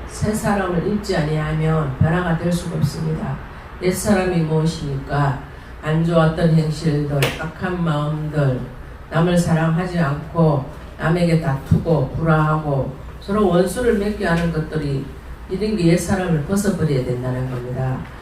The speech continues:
그리고 새사람을 입는다는 것이 무엇-, 무엇입니까? 서로 사랑하고 서로 위해주고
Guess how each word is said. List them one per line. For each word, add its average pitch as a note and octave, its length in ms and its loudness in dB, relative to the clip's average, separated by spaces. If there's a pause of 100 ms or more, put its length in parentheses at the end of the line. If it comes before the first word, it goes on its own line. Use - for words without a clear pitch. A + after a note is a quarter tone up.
(140)
그리고 F#3 280 0
새사람을 A3 540 2
입는다는 E3 600 2
것이 C#3+ 240 -2
무엇-, C3+ 220 -2 (300)
무엇입니까? C3+ 800 2 (440)
서로 F3 320 2
사랑하고 C#3+ 880 0
서로 F3+ 280 -4
위해주고 F3 760 0